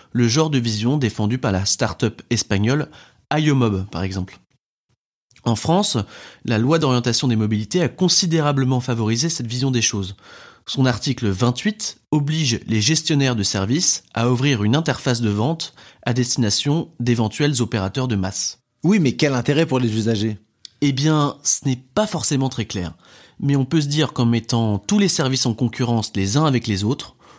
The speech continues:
Speaker 1: on pourrait obtenir des baisses de prix pour les utilisateurs finaux. Du moins, euh, ce raisonnement peut avoir du sens pour les services qui sont réellement en concurrence,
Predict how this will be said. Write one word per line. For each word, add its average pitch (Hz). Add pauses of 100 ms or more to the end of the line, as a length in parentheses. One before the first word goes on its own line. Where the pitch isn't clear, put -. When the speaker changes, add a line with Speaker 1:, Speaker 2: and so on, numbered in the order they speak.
(140)
Speaker 1:
on 123
pourrait 123
obtenir 123
des 104
baisses 143
de 127
prix - (320)
pour 151
les 123
utilisateurs 110
finaux. 92 (600)
Du 123
moins, 165
euh, 110
ce -
raisonnement 135
peut 135
avoir 117
du 113
sens 180
pour -
les 117
services 127
qui 110
sont 104
réellement 143
en 123
concurrence, 123